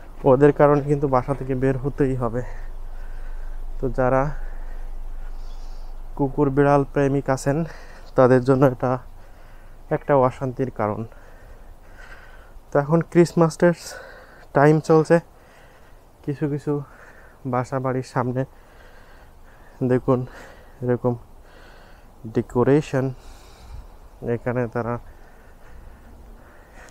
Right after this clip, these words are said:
এই যে কুকুর রাখছে, ক্রিসমাস অর্নামেন্ট। এটা কিন্তু সবাই না, আহ, few of them যারা বিশেষ করে এগুলো পছন্দ করে,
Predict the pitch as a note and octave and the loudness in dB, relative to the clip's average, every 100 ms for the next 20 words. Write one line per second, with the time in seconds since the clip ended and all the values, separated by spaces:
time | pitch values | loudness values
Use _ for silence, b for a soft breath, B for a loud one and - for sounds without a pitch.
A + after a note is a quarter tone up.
0 | b - B2+ A#2+ A#2 A#2 A#2 - - - | b -6 -2 0 0 -4 -6 -18 -20 -20
1 | - C3+ B2+ C3+ B2 B2 - C3 B2+ b | -10 -10 -4 -2 0 -2 -2 -6 -6 b
2 | b b b b b b b - - - | b b b b b b b -20 -8 0
3 | B2 - - B2 - A2+ A2 A2+ A#2 B2 | 0 0 -6 -6 -6 -4 0 2 0 -2
4 | B2 A#2+ - b b b b b b b | -4 -6 -12 b b b b b b b
5 | - - - _ - - _ - - - | -20 -20 -20 _ -20 -20 _ -20 -20 -20
6 | - - - - - - C#3 C3+ D#3 E3 | -20 -20 -20 -20 -20 -8 -4 -2 -2 -2
7 | E3 E3 - b b b b - - C#3+ | -2 -4 -6 b b b b -6 4 6
8 | C#3 B2+ A2+ A#2 - b b b b b | 8 6 4 -4 -12 b b b b b
9 | b - - - A#2+ A#2+ A#2+ - D3 D3+ | b -20 -20 -4 0 0 -2 -4 2 4
10 | D3+ C3+ C3+ C#3 C#3+ B2+ B2 B2 B2 B2+ | 4 4 2 0 0 0 2 0 -6 -8
11 | - C3 B2 C3 C3 B2+ D3 D3 C#3 C3 | -2 0 0 0 -2 -2 -2 -2 0 0